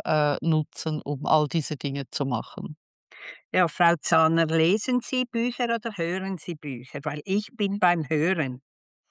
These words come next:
Speaker 1: Hören ist auch Lesen,
Speaker 2: Ah,
Speaker 1: weil das
Speaker 2: okay.
Speaker 1: ist etwas, was viele Menschen, die das nicht kennen oder zu wenig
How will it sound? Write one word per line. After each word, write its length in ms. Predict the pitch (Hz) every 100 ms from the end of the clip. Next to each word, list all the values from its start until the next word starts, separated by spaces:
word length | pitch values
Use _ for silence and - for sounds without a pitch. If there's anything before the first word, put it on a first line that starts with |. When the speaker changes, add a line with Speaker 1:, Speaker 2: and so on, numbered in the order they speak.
| _ _ _ _ _ _ _ _ _
Speaker 1:
Hören 420 | 180 180 202 254
ist 300 | 220 214 -
auch 360 | - 220 233 -
Lesen, 640 | 170 139 123 123 131 127 123 _ _ _ _ _
Speaker 2:
Ah, 60 | -
Speaker 1:
weil 320 | 165 160 160
das 200 | 156 170
Speaker 2:
okay. 120 | -
Speaker 1:
ist 300 | 202 - - -
etwas, 640 | 165 180 - - 226 226 -
was 240 | 160 156
viele 380 | - - 196 196
Menschen, 520 | 190 170 180 - 185 175
die 120 | 160
das 300 | - 143 -
nicht 640 | 156 170 226 - - - - _
kennen 600 | - 190 180 208 208 208
oder 320 | 185 147 - 156
zu 220 | - 156
wenig 380 | 156 180 220